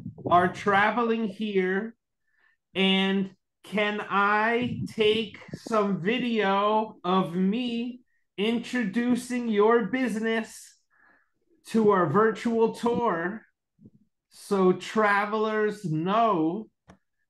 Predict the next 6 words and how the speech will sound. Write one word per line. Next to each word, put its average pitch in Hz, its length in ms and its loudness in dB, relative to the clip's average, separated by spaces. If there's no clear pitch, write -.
that 165 280 0
they 180 180 2
can 202 260 0
visit 226 380 0
you? 135 340 -2
And 165 540 -4